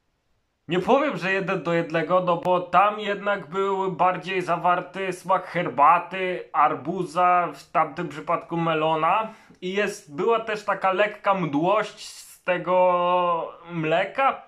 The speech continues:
Tutaj jest stricte postawione na smak arbuza z smakiem cukierków lodowych i to w idealnym balansie.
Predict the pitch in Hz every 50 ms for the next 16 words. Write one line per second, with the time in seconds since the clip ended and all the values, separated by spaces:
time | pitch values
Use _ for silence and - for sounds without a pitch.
0 | - _ _ _ - - - - _ _ _ _ _ _ _ _ _ _ _ _
1 | _ _ _ _ _ - - 247 277 277 302 294 285 269 254 240 - - - -
2 | - - 226 262 254 - - - - 247 240 247 247 247 240 233 220 - 226 226
3 | 214 214 - - 220 202 175 175 208 220 214 214 220 214 208 202 190 185 185 185
4 | 185 185 190 185 180 165 151 - - - 165 175 190 190 190 - - 185 185 180
5 | 170 151 165 202 196 165 135 151 160 185 220 233 - - - - - - - 185
6 | 147 131 131 151 175 220 233 240 247 233 214 - - 165 165 196 208 208 208 208
7 | 220 214 208 170 - - 190 165 - 196 185 160 - 156 147 - 151 147 143 131
8 | 123 139 135 123 131 135 131 - 190 170 175 - 190 185 185 185 185 190 180 139
9 | - - - 208 175 131 175 175 170 175 175 175 196 190 170 135 170 180 180 185
10 | 185 180 147 127 120 - - 120